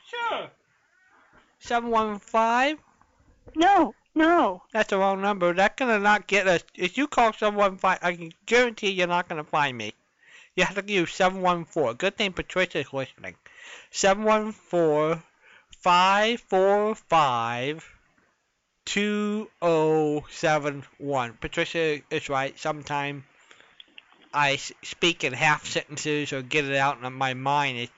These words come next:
Speaker 1: already have left me behind.
Speaker 2: Well, you're, you're just thinking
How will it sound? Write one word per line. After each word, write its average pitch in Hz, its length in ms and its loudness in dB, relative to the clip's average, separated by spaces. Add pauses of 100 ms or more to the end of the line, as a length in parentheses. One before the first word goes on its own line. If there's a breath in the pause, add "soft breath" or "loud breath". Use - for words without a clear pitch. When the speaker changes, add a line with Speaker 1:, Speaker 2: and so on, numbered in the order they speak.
(420)
Speaker 1:
already 127 440 -4
have 117 240 -6
left 123 320 -6
me 98 160 -16
behind. 101 520 -10 (440 soft breath)
Speaker 2:
Well, 262 180 2
you're, 233 200 -2 (200)
you're 240 140 0
just 240 260 -4
thinking 226 380 2